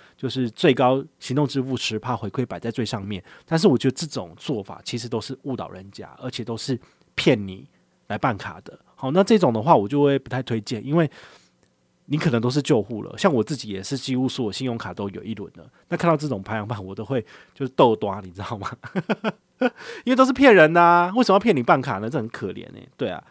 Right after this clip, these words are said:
那张仪买乐卡的话，他之前也讲过很多遍了哈，就是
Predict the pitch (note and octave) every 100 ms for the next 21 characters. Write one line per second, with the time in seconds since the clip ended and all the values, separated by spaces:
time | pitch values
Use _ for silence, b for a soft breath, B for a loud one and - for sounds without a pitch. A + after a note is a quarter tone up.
0 | b b A3 A3+ G#3+ F3+ A2 D3+ C#3 A2
1 | F#2+ C#3 A#2+ b b - E3 D#3+ - E3+
2 | - A#2 G#2+ F#2 C3 G#2 G2 G2+ A2+ F2+
3 | - G#2 C#3+ C3+